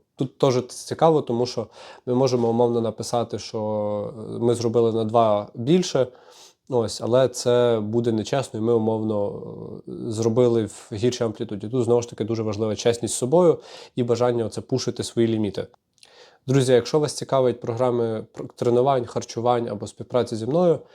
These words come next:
пишіть мені, будь ласка, в Telegram, посилання внизу. Дуже дякую вам за перегляд. Сподіваюсь, що ми будемо прогресувати разом.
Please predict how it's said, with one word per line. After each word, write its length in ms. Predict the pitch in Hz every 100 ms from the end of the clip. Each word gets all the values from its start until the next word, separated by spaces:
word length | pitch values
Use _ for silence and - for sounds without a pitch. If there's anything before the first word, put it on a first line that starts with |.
| - _
пишіть 240 | - - 120
мені, 120 | 113
будь 140 | 107
ласка, 220 | 113 - 101
в 40 |
Telegram, 420 | - 120 127 160
посилання 480 | - - 117 113 110
внизу. 460 | 110 120 143 170 - - _ -
Дуже 200 | 123 123
дякую 340 | 113 113 117 113
вам 120 | 110
за 100 | 110
перегляд. 440 | - 139 131 127
Сподіваюсь, 480 | - 120 117 117 110
що 420 | - 120 110 110
ми 120 | 107 117
будемо 300 | 120 117 107
прогресувати 600 | 117 107 104 117 107 110
разом. 340 | 143 147 127